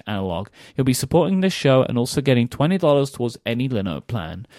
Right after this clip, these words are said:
On the one gigabyte of ram plan, that's four free months. And with a seven-day money-back guarantee, there's nothing to lose. So go to linode dot com slash analog, that is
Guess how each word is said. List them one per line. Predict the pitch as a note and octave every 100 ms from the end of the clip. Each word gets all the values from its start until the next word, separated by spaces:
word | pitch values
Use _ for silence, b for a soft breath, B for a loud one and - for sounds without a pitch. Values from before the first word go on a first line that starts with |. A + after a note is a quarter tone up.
| B B
On | B2
the | B2
one | C#3 F#3
gigabyte | F#3 F3+ E3+ A2+
of | C3+
ram | E3+ G#3
plan, | E3+ C3+ E3+ -
that's | G3+
four | - G#3
free | G3+ G#3
months. | G#3 G#3+ - - B B -
And | D#3
with | D#3
a |
seven-day | - A3 G#3+ F#3+ F3
money-back | E3 D#3 D3+ C#3
guarantee, | C#3 C3+ B2+ - A2+ A2+
there's | - D3+
nothing | A#2+ A2+
to | A2+
lose. | F#2+ G2 G2+ - B B
So | -
go | E3
to | E3 D#3
linode | D#3 G#3 G#3+ F#3+
dot | F#3+ D#3
com | E3+ D#3+ E3
slash | E3 D3 -
analog, | B2 B2 A#2 A2 C#3
that | A2
is | G#2+